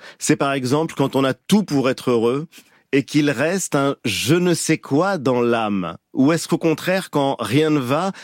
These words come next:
mais que malgré tout, il y a dans l'air un je ne sais quoi qui, euh, nous donne de l'espoir, qui nous revigore ?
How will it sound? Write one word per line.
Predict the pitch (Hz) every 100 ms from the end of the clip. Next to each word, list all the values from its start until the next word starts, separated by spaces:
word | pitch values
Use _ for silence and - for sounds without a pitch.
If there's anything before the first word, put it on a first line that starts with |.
| - -
mais | 135
que | -
malgré | 147 151 170 143 156
tout, | - 180
il | 170 135
y | 147
a |
dans | 147 135 127 120
l'air | 113 120 156 143
un | 120 117 113
je | 98
ne | 156 160
sais | - 147
quoi | - 139 156
qui, | - 131 131 131
euh, | 107 107
nous | 123
donne | 127 139
de | 131
l'espoir, | 127 147 - 120 113 131
qui | - 127
nous | 123 117 107 - -
revigore ? | 113 113 160 143 170 135 120 139 127 110